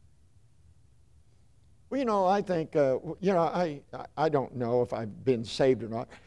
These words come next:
but I think this. When Jesus said, "You must be born again," y-, you know, w-, y-,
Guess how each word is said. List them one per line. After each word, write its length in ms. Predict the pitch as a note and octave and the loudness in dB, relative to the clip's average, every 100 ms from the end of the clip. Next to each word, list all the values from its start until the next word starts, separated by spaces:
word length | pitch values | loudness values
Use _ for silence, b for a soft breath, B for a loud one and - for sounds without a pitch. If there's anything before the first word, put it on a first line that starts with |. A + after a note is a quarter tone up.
| B | B
but 180 | G3 F#3 | 2 4
I 160 | G3 A#3+ | 4 0
think 300 | B3 G3 E3 | 0 -4 -4
this. 280 | D#3+ C3+ - _ _ - _ _ _ _ _ _ - - _ _ _ _ _ - B B B _ _ _ _ _ _ _ _ _ _ _ - | -8 -8 -16 _ _ -20 _ _ _ _ _ _ -20 -20 _ _ _ _ _ -14 B B B _ _ _ _ _ _ _ _ _ _ _ -2
When 120 | F3 | 0
Jesus 360 | E3+ C4+ G3+ - | 2 2 2 4
said, 200 | A3 E3 | 4 6
"You 80 | |
must 300 | D3+ F3+ F3+ | 2 2 0
be 80 | - | -2
born 280 | D#3 E3 E3 | -2 0 -2
again," 380 | D3 D3 D3+ D#3 - _ _ _ _ _ _ _ _ _ b b b - | -4 -4 -6 -8 -18 _ _ _ _ _ _ _ _ _ b b b -20
y-, 280 | - - F#3 | -20 -14 -6
you 100 | D#3+ | -2
know, 220 | D3+ C#3+ - | 0 0 -4
w-, 280 | E3 D#3+ D3+ | -8 -10 -10
y-, 320 | D#3+ - B2 | -10 -10 -10